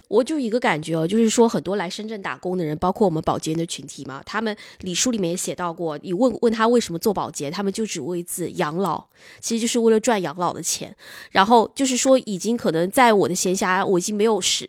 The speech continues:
任何的那个脑力再去，去参加一些社会文娱活动，那我只能刷刷短视频，这样是，其实是最没有成本的。因为本来就已经为生活如此的奔波劳累了。因为阿姨她好像，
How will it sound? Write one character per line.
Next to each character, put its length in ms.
任 300
何 240
的 180
那 100
个 80
脑 260
力 160
再 160
去， 240
去 160
参 240
加 180
一 120
些 260
社 220
会 100
文 180
娱 140
活 220
动， 200
那 140
我 160
只 200
能 180
刷 120
刷 140
短 180
视 140
频， 240
这 100
样 160
是， 140
其 140
实 80
是 100
最 160
没 140
有 120
成 240
本 200
的。 100
因 100
为 180
本 180
来 200
就 180
已 140
经 340
为 180
生 280
活 200
如 180
此 160
的 80
奔 240
波 160
劳 240
累 200
了。 120
因 120
为 80
阿 180
姨 160
她 240
好 140
像， 260